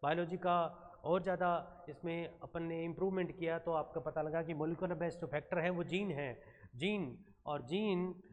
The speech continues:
अ, क्या करते हैं, character को carry करते हैं। उसका हम देखेंगे तो part of जो डीएनए है, जो फंक्शनल है, वो जीन है, तो जीन के बारे में स्ट-, study करेंगे, डीएनए की हमारी पैकेजिंग कैसी होती है, डीएनए की,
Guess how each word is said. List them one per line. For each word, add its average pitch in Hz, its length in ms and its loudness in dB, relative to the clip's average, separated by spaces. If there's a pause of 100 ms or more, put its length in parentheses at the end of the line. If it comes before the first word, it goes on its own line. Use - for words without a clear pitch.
(200)
अ, 151 160 4
क्या 165 180 0
करते 165 260 0
हैं, 170 100 -2
character 156 280 -2
को 170 120 0
carry 165 260 0
करते 151 340 -2
हैं। 131 240 -4
उसका 160 580 0
हम 139 260 -4
देखेंगे 175 500 2
तो - 380 -12
part 165 280 6
of 190 120 0 (120)
जो 175 360 4
डीएनए 175 440 2
है, 156 160 0
जो 151 80 -2
फंक्शनल 170 480 -2
है, 170 80 2
वो 175 100 2
जीन 175 280 -2
है, 165 140 -2
तो 165 280 -4
जीन 170 440 2 (220)
के 160 80 0
बारे 165 200 0
में 175 80 2
स्ट-, 160 320 -6
study 165 300 0
करेंगे, 170 320 2
डीएनए 175 300 2
की 180 120 -2
हमारी 160 200 2
पैकेजिंग 170 420 0
कैसी 175 260 -2
होती 170 240 -2
है, 175 480 0
डीएनए 175 280 2
की, 180 140 -8